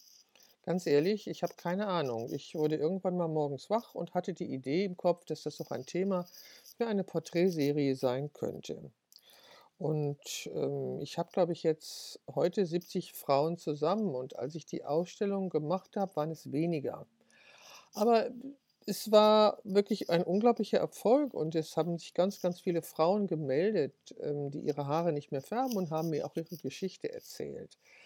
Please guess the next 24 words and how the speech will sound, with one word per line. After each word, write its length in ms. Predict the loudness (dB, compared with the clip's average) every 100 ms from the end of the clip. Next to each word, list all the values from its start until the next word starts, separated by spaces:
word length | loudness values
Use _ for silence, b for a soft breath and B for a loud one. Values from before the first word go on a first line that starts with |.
| B B B B -8
Ähm, 320 | -4 -2 -2
zwei 260 | -4 2 4
Jahre 240 | 6 4
später 480 | 2 2 4 6 6
habe 200 | 6 4
ich 120 | 0
dann, 520 | 4 4 4 2 0 -4
ähm, 520 | -4 -2 -2 -4 -6 -8 -10
mit 240 | -4 -4 -4 -6
meiner 340 | -2 0 -2
Fuck 320 | -4 -6 -6 -6
You 80 |
Cancer 460 | -2 0 -2 0 0
Serie 420 | 2 2 4 2
angefangen, 720 | 0 -2 -4 -4 -4 -4 -4
über 180 | 2 2
die 220 | 2 -2
ich 160 | -4 -6
auch 100 | -4
im 140 | -2
letzten 360 | -2 -8 -8 -8
Podcast 580 | -4 -6 -4 -6 -6 -10
gesprochen 540 | -10 -2 -2 -2 -8
habe. 460 | -6 -4 -2 -2